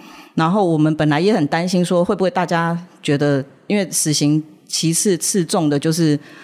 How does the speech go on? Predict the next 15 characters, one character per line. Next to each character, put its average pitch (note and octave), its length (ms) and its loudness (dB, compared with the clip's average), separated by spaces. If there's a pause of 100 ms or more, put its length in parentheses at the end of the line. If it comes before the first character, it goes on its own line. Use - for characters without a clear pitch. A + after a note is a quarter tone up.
(260)
无 D#3+ 140 0
期 D#3 180 0
徒 D3+ 160 0
刑 C#3+ 220 2
不 D#3+ 100 0
得 C3 200 0
假 A#2+ 240 -4
释 C3 260 -2
嘛， F#2+ 160 -6
就 E3 140 0
是 E3 120 0
终 D3 240 0
身 D3 220 2
监 C#3 240 2
禁， B2+ 320 -8